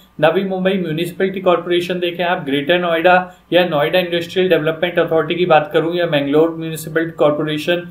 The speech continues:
New Okla Industrial Development, काफ़ी अच्छे अच्छे इनके clients हैं जहाँ से इनको project मिलता है और जिसकी वजह से इनको profit भी काफ़ी अच्छा होता है। तो waste management company है ये। और अगर financials की बात कर रहे हैं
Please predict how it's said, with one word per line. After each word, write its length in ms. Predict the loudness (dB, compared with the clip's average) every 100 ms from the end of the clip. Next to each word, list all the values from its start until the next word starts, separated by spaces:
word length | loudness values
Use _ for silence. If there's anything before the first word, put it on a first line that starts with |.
| -18 _
New 220 | -2 2 2
Okla 280 | 2 2
Industrial 520 | 0 0 -4 -2 -2 0
Development, 640 | 0 0 -2 -4 -6 -10 -20 _ 2
काफ़ी 360 | 4 4 0 -4
अच्छे 280 | -4 -2
अच्छे 220 | -2 -2 -4
इनके 240 | -2 -4
clients 400 | 2 2 2 -2
हैं 100 | -2
जहाँ 180 | 2 2
से 140 | 0
इनको 240 | -4 -2 -2
project 420 | 0 0 0 0
मिलता 300 | -2 0 2
है 120 | 2
और 220 | 2 2 2
जिसकी 380 | -4 -6 -6 -6 -10 -18 0
वजह 220 | 2 2
से 140 | 0 -2
इनको 220 | 0 0
profit 440 | 2 2 4 0
भी 100 | -2 0
काफ़ी 360 | 0 2 0
अच्छा 200 | 0 0
होता 300 | -2 0 -2
है। 160 | -2 -4 -10 -8 2
तो 380 | 4 2 -4 -4
waste 320 | 2 2 0
management 540 | -6 -4 -4 -2 -4 0
company 440 | -2 -2 -6 -6
है 280 | -2 -2 0
ये। 160 | -2 -4 -10 -20 _ -2
और 160 | 0
अगर 240 | 0 0 0
financials 600 | 0 -2 -4 -4 -6 -4
की 100 | 0
बात 240 | 2 2 0
कर 80 | -2
रहे 100 | 0
हैं 240 | -2 -6